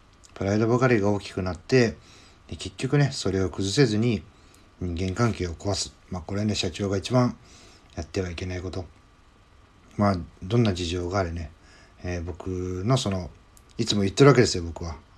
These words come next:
あの、いらないプライド捨てろとかね、不要なものを外せとか、そんなこと言ってんのにね、えー、僕がそれでね、人間関係を壊してるっ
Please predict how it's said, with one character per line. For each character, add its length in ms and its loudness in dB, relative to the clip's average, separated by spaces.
あ 60 -14
の、 140 -8
い 40 -4
ら 120 0
な 120 0
い 80 0
プ 80 -4
ラ 100 4
イ 60 4
ド 200 2
捨 160 4
て 80 8
ろ 60 2
と 80 -8
か 120 -10
ね、 120 -8
不 100 4
要 140 12
な 120 6
も 120 4
の 160 4
を 100 -6
外 140 4
せ 180 8
と 100 -2
か、 140 -14
そ 140 -4
ん 20 2
な 60 4
こ 80 0
と 60 0
言 40 0
っ 40 -6
て 120 6
ん 40 2
の 100 0
に 120 -4
ね、 120 0
え 140 2
ー、 20 2
僕 220 2
が 100 8
そ 140 4
れ 80 6
で 80 2
ね、 220 2
人 160 2
間 160 2
関 200 4
係 140 -4
を 40 -8
壊 220 -4
し 100 -4
て 60 -8
る 40 -10
っ 60 -14